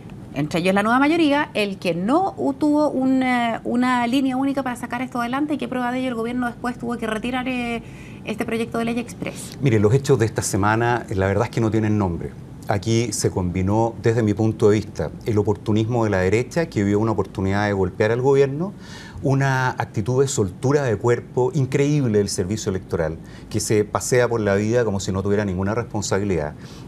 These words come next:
Speaker 2: y un gobierno, mi gobierno, que ha hecho escuela de no querer asumir responsabilidades políticas, ni permitir que éstas se ejerzan.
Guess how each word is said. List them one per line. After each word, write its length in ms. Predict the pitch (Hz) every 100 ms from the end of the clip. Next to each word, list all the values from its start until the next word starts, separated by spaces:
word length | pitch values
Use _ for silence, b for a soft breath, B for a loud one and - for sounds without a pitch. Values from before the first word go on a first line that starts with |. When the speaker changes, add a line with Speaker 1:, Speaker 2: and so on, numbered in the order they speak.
| -
Speaker 2:
y 280 | 160 202 -
un 120 | 156
gobierno, 520 | 165 180 170 107 107 107
mi 160 | 120
gobierno, 560 | 147 175 117 90 107 -
que 120 | -
ha 40 | 123
hecho 300 | 127 143 -
escuela 540 | 113 - 175 113 82 - B B 104
de 80 | 117
no 120 | 123
querer 240 | 127 120
asumir 320 | 120 104 107
responsabilidades 680 | 104 - 90 - 87 87 87
políticas, 540 | - 90 92 90 - -
ni 140 | 110
permitir 440 | 110 107 104 113 113
que 100 | 120
éstas 160 | 113
se 100 | -
ejerzan. 400 | - - - -